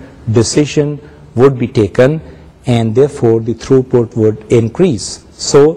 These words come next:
the difference between the pipelining and the corresponding prescaler would be that in the case of a pipeline,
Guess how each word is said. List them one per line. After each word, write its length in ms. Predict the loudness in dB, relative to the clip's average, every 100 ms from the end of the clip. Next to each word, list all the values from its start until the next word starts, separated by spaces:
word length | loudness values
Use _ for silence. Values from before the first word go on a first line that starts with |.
| -2
the 60 |
difference 420 | -2 -2 0 -2 0
between 440 | -6 -2 -2 -2
the 80 | -4
pipelining 960 | 0 0 0 -2 -2 -2 -6 -8 -10 -14 -20 -20 _ -2
and 200 | -2 -2
the 60 |
corresponding 840 | 0 0 0 -4 -4 -2 -2 -6
prescaler 760 | -4 -2 -2 -4 0 0 0 -4
would 220 | -6 -6
be 300 | -6 -6 -6 -10 -20 -20 -14 -2
that 420 | 0 0 -4 0
in 160 | 0
the 80 | 0
case 600 | -2 0 0 -2 -8 -14 -4
of 440 | 0 0 -2 -8 -12
a 80 |
pipeline, 880 | -8 -2 -2 -2 -2 -2 -4 -8 -10